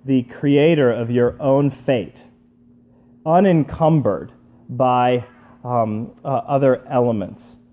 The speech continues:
that could potentially constrain or shape. But ultimately, you are the one in the driver's seat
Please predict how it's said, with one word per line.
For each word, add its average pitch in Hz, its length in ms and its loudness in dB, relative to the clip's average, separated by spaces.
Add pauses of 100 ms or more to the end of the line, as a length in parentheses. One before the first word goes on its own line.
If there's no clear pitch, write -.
(120)
that 123 260 -10
could 123 320 -6
potentially 131 580 -4
constrain 110 720 -6
or 98 140 -4
shape. 110 440 -4 (640)
But 139 160 -6
ultimately, 151 800 0
you 135 340 0
are 135 120 4
the 127 100 0
one 117 260 2
in 110 80 -2
the 110 80 -4
driver's 110 460 -2
seat 110 280 -8